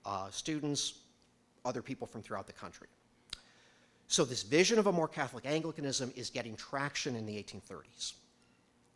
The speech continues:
And therefore, it's starting to, uh, ex-,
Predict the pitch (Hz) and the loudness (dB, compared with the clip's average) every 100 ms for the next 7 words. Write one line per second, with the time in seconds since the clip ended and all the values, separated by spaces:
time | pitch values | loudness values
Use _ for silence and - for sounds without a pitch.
0 | _ 143 139 110 214 254 - 135 135 143 | _ 4 4 8 8 6 4 2 2 0
1 | - - 143 147 208 208 170 160 120 - | 0 0 2 2 2 0 -2 -4 -6 -14
2 | _ - 117 104 117 - - - | _ -6 0 0 -2 -8 -12 -14